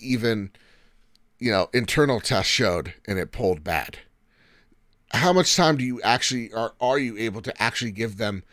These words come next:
to, to give them enough time to change the things that were the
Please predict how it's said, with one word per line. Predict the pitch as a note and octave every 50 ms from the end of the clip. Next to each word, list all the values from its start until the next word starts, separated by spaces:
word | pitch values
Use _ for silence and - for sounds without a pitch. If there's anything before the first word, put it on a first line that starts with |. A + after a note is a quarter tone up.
| - - - - _ _ _ _ _ _ _ _ _ _ _ -
to, | - - D3 A2+
to | - - - C3+
give | G#2 G2+ C#3+ C#3 D3+
them | D3+ C#3
enough | C#3 B2+ B2 A#2+ A2+ -
time | - - C3 A#2+ A2+
to | G2+ G#2
change | - - - D3 B2+ B2+ A#2+ G#2 G2 F#2+
the | F2+ G#2 G#2
things | - - - A#2+ A#2+ B2 B2 A#2 G2+
that | G#2+ A#2 F#2
were | G2 A2+ A2
the | F#2+ G#2 G2+